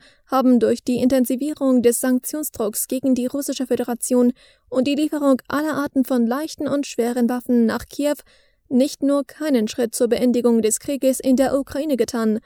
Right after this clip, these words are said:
sondern ihn auch angeheizt. Russland hat wiederholt betont, dass die Entsendung westlicher Waffen in die Ukraine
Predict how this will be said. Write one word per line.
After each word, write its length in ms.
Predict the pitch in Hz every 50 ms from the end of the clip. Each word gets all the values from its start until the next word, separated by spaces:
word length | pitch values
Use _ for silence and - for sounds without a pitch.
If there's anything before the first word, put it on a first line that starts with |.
| _ _ _ _ _ _ -
sondern 340 | 233 247 277 294 302 285
ihn 220 | - 254 240 233 233
auch 280 | - 233 220 240 -
angeheizt. 720 | - 269 254 226 226 254 262 - - - - - - - _ _ _ _ _ _ _ _ _ -
Russland 360 | 262 247 247 - 285 294 294 311
hat 120 | 285 -
wiederholt 400 | 285 262 254 269 254 226 214 -
betont, 520 | - - - - 285 294 285 - - -
dass 220 | - 269 277 - -
die 140 | - 277 -
Entsendung 600 | - 247 220 233 233 233 233 240 240 240 220 -
westlicher 460 | 254 254 - - 262 - 269 247 226
Waffen 280 | 247 262 - - 247
in 120 | - 240 240
die 160 | 247 233 -
Ukraine 480 | - 226 - - - 240 247 254 262